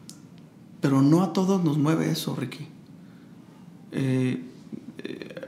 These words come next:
hay algunas personas a la, eh, a las que nos mueven, eh, placeres de corto plazo.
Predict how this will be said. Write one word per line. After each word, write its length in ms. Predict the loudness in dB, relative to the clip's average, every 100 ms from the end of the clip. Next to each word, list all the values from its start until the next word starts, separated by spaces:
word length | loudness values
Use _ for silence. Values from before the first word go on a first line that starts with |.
| -8
hay 160 | 0 2
algunas 320 | 4 4 2
personas 520 | 0 2 4 4 2
a 40 |
la, 220 | 0 -2 -2
eh, 300 | -4 -6 -8 -6
a 20 | -4
las 160 | -4
que 100 | -2
nos 140 | -2 2
mueven, 500 | 4 4 6 4 2 -2 -12 -20 -20 -20 -20 -20 -10
eh, 720 | -4 0 2 2 2 -2 -6 -8 -18 -20 -20 -20 -20 -20 -20 -2
placeres 420 | 0 2 4 4
de 80 | 2
corto 320 | 0 -2 -2
plazo. 320 | -2 -2 -4